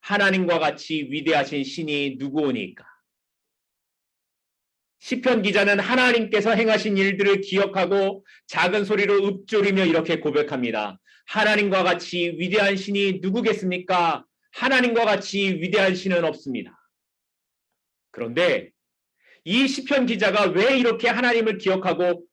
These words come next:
고백했는지 아십니까? 그가 잠을 자지 못할 정도로 괴롭고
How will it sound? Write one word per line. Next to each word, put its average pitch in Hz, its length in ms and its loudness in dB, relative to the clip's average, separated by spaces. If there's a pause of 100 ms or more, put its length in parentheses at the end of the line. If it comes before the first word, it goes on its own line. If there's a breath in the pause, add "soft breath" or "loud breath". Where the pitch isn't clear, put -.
(100)
고백했는지 175 680 0
아십니까? - 520 -8 (1400)
그가 127 520 -2 (420)
잠을 254 480 2
자지 202 280 0
못할 190 400 2
정도로 170 480 0
괴롭고 143 800 0